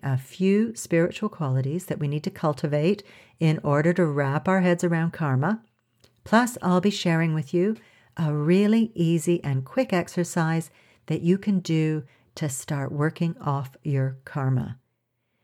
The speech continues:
Indeed, that's what part two of this karma series is called, How to Work Off Your Karma. And the following week in part three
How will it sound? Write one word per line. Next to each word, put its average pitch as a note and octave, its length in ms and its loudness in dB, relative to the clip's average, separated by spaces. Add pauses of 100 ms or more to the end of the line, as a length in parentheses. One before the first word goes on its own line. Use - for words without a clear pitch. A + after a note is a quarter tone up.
(140)
Indeed, E3 540 4
that's E3+ 460 0
what D#3+ 200 -2
part G#3 600 -2
two A#3+ 420 -2
of F3 140 -4
this F3 180 0
karma D#3 340 -2
series C#3 460 -4
is C#3+ 140 -10
called, G3+ 460 0 (360)
How G#3 520 2
to F3+ 120 0
Work D3+ 320 0
Off C3+ 380 -4
Your D3 180 -2
Karma. B2+ 560 -2 (800)
And D3+ 220 2
the D3 40 0
following E3 520 2
week G#3+ 260 2
in D#3 100 -2
part D3 300 -6
three F#3 460 0